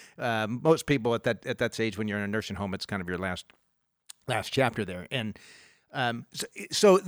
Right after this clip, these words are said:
it's those shorter things, the, the typical things that many people can self-insure for. It's the longer things that they cannot. So,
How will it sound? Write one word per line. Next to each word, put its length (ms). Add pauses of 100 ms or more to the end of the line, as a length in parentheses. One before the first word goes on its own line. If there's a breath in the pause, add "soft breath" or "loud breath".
(180)
it's 200
those 200
shorter 380
things, 380
the, 120 (140)
the 100
typical 480
things 400
that 220
many 340
people 280
can 240
self-insure 680
for. 340
It's 200
the 120
longer 560
things 360
that 220
they 100
cannot. 500 (240 loud breath)
So, 360